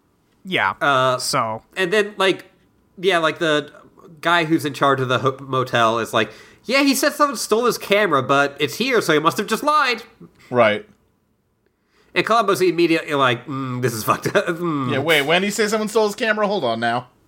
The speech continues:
Speaker 1: Yeah, <laughs> right. Excuse me? Beg your pardon? Um, they open up the camera, and there's still, um, I don't, is this the negative of, uh, whatever,
Speaker 3: Yeah,
Speaker 1: I don't know.
Speaker 3: I guess, right, 'cause, like,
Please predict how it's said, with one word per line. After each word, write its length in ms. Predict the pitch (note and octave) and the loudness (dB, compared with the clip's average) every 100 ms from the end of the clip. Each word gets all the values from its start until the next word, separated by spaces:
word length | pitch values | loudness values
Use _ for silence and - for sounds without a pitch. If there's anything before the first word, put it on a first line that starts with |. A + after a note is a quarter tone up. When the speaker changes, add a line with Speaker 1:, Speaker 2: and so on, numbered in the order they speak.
| _ _ _ _ _ _ _ _ _ _ _ _ _ _ | _ _ _ _ _ _ _ _ _ _ _ _ _ _
Speaker 1:
Yeah, 240 | - G#2+ - - | -10 -10 -10 -10
<laughs> 120 | - | -2
right. 160 | C#3+ A2 | -2 -2
Excuse 380 | B2+ - C#3 E3+ | -12 -10 -8 -4
me? 120 | F#4+ - _ _ _ | -4 -6 _ _ _
Beg 120 | F3 | -10
your 60 | F#3 | -4
pardon? 240 | G3 C#4 - _ _ _ _ _ _ _ _ | 0 0 -4 _ _ _ _ _ _ _ _
Um, 300 | F#3 E3 D3 | 0 0 -2
they 160 | D3 G3 | 0 4
open 260 | G#3 A3+ G#3+ | 4 2 0
up 120 | A3 | 0
the 80 | - | -4
camera, 480 | F3 C#3+ C#3 C3+ | -2 0 2 0
and 100 | C#3 | 0
there's 220 | D#3 D3+ - | -2 -2 -4
still, 680 | - F3 E3 D3+ D3 C#3 - | -2 0 2 0 -2 -6 -2
um, 680 | D#3 D3 C3+ A#2+ A#2 A#2+ B2+ _ _ _ _ _ _ - - | 0 2 0 -4 -10 -16 -18 _ _ _ _ _ _ -20 -4
I 100 | F#3+ | -2
don't, 400 | A#3 C#3+ F#3 - | -2 -4 -12 -8
is 180 | F3 D#3 | -6 -4
this 180 | F#3 - | -4 -4
the 120 | F#3 | -4
negative 560 | C3+ C3+ D#3 E3+ E3+ E3+ | -4 -4 -2 -2 -2 -2
of, 540 | D#3 E3 E3 D#3+ D#3 D#3 _ _ _ _ _ _ _ - | 2 2 0 -4 -12 -14 _ _ _ _ _ _ _ -12
uh, 100 | E3+ | -4
whatever, 280 | F3 E3+ G3+ | 0 4 4
Speaker 3:
Yeah, 160 | D#3+ | 4
Speaker 1:
I 80 | C#3+ | 4
don't 140 | C3+ G#2 | 2 -2
know. 40 | |
Speaker 3:
I 80 | C#3 | -4
guess, 500 | D#3+ G3 F3+ - - D3+ | -2 -2 -2 -4 -10 -8
right, 340 | E3 E3 C3+ | -2 0 0
'cause, 100 | B2+ | -6
like, 120 | F3 | -8